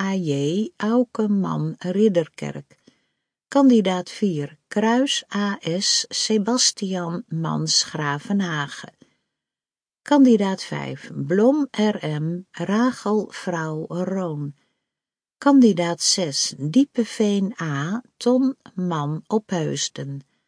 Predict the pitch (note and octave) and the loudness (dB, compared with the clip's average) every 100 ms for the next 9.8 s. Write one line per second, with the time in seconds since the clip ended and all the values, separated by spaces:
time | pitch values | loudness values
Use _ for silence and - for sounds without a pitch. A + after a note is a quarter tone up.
0 | _ _ _ _ _ _ - - C#4+ B3+ | _ _ _ _ _ _ -6 4 6 6
1 | F#3+ F#3 F#3 - G3+ F3 D#3 D3 C#3+ D3 | 4 0 0 0 0 0 -2 -6 -12 -10
2 | - G#3 A3+ A#3+ C4+ C4 - A3+ A3+ - | -2 4 6 6 4 2 0 0 -2 -4
3 | F3 D#3+ F3 G3 - E3+ G#3+ C4+ - G#3+ | -4 -2 -2 -4 -6 2 2 2 0 -2
4 | G#3 - F#3 E3+ E3 E3 D#3+ D#3+ F#3 G#3+ | -2 -6 -6 -4 -4 -6 -4 -4 -2 -2
5 | G#3+ F#3+ - E3+ E3 E3 G3+ G3+ E3+ - | -2 -4 -4 -4 -4 -2 0 0 -2 -8
6 | C#3+ C#3 C#3+ _ _ _ _ _ _ _ | -8 -8 -10 _ _ _ _ _ _ _
7 | _ _ _ - C#4+ C4 G#3 F#3+ F3+ - | _ _ _ 2 6 6 6 2 -2 -2
8 | F3+ E3 - - - F#3+ - G#3+ B3 B3+ | -4 -4 -8 -14 -6 -6 -2 4 6 6
9 | A#3 G#3+ G#3 - E3 D3 E3 A3 | 4 2 0 -2 -4 -4 -4 -8